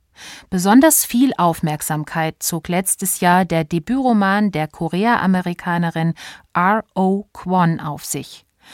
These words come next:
Eine Geschichte, die unter radikalen Christen spielt, wozu viele Koreaner ja gehören. Jetzt liegt ihr Roman Die Brandstifter auch auf Deutsch vor. Pascal Fischer hat ihn gelesen und auch mit der Autorin gesprochen.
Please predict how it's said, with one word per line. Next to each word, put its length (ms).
Eine 200
Geschichte, 440
die 120
unter 240
radikalen 640
Christen 400
spielt, 520
wozu 400
viele 380
Koreaner 580
ja 180
gehören. 540
Jetzt 400
liegt 280
ihr 100
Roman 640
Die 100
Brandstifter 920
auch 160
auf 160
Deutsch 400
vor. 320
Pascal 360
Fischer 300
hat 120
ihn 160
gelesen 600
und 200
auch 240
mit 140
der 120
Autorin 360
gesprochen. 580